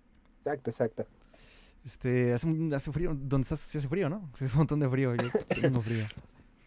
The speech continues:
Speaker 1: Tengo frío y aparte, bueno, no, tengo calor, pero algo que no <laughs> te había contado es que hace cuatro días me detectaron el cobicho, el siu.
Speaker 2: Uf, mal pedo,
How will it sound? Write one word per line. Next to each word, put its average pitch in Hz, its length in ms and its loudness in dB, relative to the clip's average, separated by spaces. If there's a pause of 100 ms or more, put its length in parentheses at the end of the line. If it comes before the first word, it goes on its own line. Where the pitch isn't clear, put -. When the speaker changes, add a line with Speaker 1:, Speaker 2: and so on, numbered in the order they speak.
(500)
Speaker 1:
Tengo 190 300 4
frío 151 320 6
y 113 140 0
aparte, 117 460 -4
bueno, 180 240 2
no, 135 180 2 (240)
tengo 180 300 -2
calor, 175 400 0
pero 117 360 0 (560)
algo 180 160 -6
que - 120 -6
no 214 100 0
<laughs> - 640 -2
te 143 80 -2
había 143 180 2
contado 139 600 -6
es 135 240 -10
que 127 320 -6 (1040)
hace 135 160 -10
cuatro - 340 0
días 226 280 -4
me 131 120 -4
detectaron 135 520 -6
el 104 160 -10 (100)
cobicho, 143 540 -8
el 110 160 -8
siu. 165 260 -2
Speaker 2:
Uf, - 1800 -4 (920)
mal - 180 -12
pedo, 123 440 -2